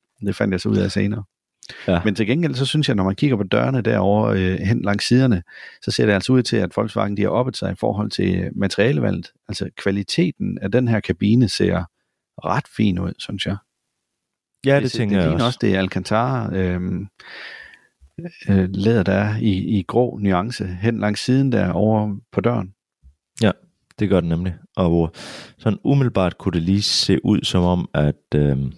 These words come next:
Speaker 2: handskerum og sådan noget, det er lavet af plast, men det kan jeg faktisk godt blive lidt i tvivl om, fordi når man kigger længere ned, så, så ligner det altså noget, jeg vil ikke sige læder, men, øh, blødt plast, som man har set før også i, øh, de her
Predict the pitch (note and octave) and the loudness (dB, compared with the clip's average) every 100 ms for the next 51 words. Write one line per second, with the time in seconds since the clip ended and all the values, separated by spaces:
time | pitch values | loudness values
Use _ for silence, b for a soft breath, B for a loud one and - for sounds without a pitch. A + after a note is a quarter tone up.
0 | _ _ - F#2 - - D#2+ C#2 D2 E2 | _ _ -4 -2 -2 0 0 0 0 0
1 | D#2 D2 E2+ E2 F2 F2 D#2 - D#2+ - | 2 2 2 4 4 2 0 0 -2 -2
2 | E2 D2+ G2 G#2+ F#2+ F2 G#2+ - A#2 - | -4 -2 0 2 2 2 0 0 -2 0
3 | G2 F2+ G#2 - - A2+ G2 F2 F2 F2 | 0 2 0 -2 2 4 4 2 2 2
4 | E2 E2+ E2 - A#2+ G2+ F2+ F#2+ A2 G#2 | 4 2 2 0 0 2 4 4 4 4
5 | G2 - G#2+ G#2+ B B B B - G#2 | 4 2 0 0 B B B B -4 2
6 | A2 A#2 A2 E2+ D2+ D2 - D#2 D2 D2 | 4 4 4 4 2 2 0 2 4 2
7 | D2 B B B - D#2 F2 - F2 D#2 | 0 B B B -2 0 0 0 0 2
8 | F#2+ F#2+ C#2 C#2+ D2+ D2 C#2+ - G2 G#2+ | 4 4 2 0 0 0 0 0 0 0
9 | - - - - F#2+ G2+ - - _ _ | -4 -18 -18 -4 -2 -2 -6 -16 _ _
10 | _ _ _ - - D2+ C#2 C2+ C#2+ D2+ | _ _ _ -6 -2 -2 -2 0 0 0
11 | D#2 G#2 F2 - G2 E2 C#2+ - - B | -2 -2 -4 -2 0 2 0 -2 -8 B
12 | B B B B - D2+ C#2+ C#2 C2+ D#2+ | B B B B 0 2 4 2 0 -2
13 | D2+ D2 C#2 | 0 0 0